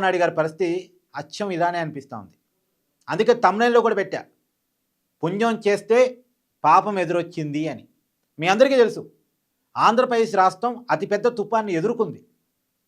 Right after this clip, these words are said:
తుఫాన్తోటి ఆంధ్రప్రదేశ్ కూటమి ప్రభుత్వం రియల్ టైంలో పోరాటం చేసింది. చంద్రబాబు నాయుడు గారు, పవన్ కళ్యాణ్ గారు, నారా లోకేష్ గారు, అనిత గారు, మిగతా మంత్రులు, ఎమ్మెల్యేలు,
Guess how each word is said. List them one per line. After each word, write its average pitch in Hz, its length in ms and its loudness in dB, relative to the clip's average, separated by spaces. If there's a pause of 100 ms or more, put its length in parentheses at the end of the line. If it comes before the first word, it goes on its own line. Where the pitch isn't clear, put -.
(540)
తుఫాన్తోటి 240 960 2 (460)
ఆంధ్రప్రదేశ్ 226 420 2 (140)
కూటమి 233 400 2
ప్రభుత్వం 208 340 0 (140)
రియల్ 247 340 4
టైంలో 233 260 2 (120)
పోరాటం 214 420 2
చేసింది. 170 260 -8 (400)
చంద్రబాబు 196 480 4
నాయుడు 175 220 -2
గారు, 170 160 2 (140)
పవన్ 196 320 2
కళ్యాణ్ 185 300 -2
గారు, 165 200 0 (880)
నారా 202 280 8
లోకేష్ 214 380 0
గారు, 180 180 2 (140)
అనిత 202 220 -2 (100)
గారు, 185 200 6 (1200)
మిగతా 233 300 6 (680)
మంత్రులు, 202 480 2 (220)
ఎమ్మెల్యేలు, 202 520 2